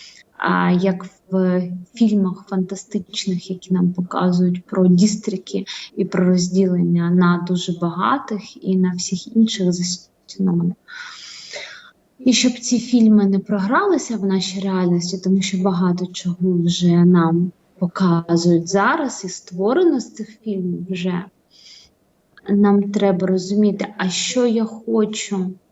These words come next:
через десять років, а що я хочу через двадцять років, а яку реальність я бачу, а я бачу взагалі якусь реальність, чи я просто буду плити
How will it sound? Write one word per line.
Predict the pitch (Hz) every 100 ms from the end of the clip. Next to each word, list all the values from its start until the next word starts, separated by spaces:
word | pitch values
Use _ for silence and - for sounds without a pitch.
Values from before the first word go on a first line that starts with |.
| _
через | - 226 202 190
десять | 180 196 208 214 - 214 214
років, | 202 196 196 - 196 - - - 262
а | 262
що | 381
я | 359
хочу | 269 240
через | 226 220 214 190
двадцять | 196 196 190 - - -
років, | 180 180 180 190 - - 226
а | 226
яку | 247 320
реальність | 285 214 208 196 196 -
я | 185 170
бачу, | 185 180 - -
а | 214
я | 226
бачу | 240 330 - 240
взагалі | 208 196 196 196
якусь | 196 196 - 202
реальність, | 190 185 185 196 202 - - - - -
чи | - 247
я | 240
просто | 240 240 247 247 -
буду | 202 196 220 214
плити | 214 202 208 214 208 208 202 - 202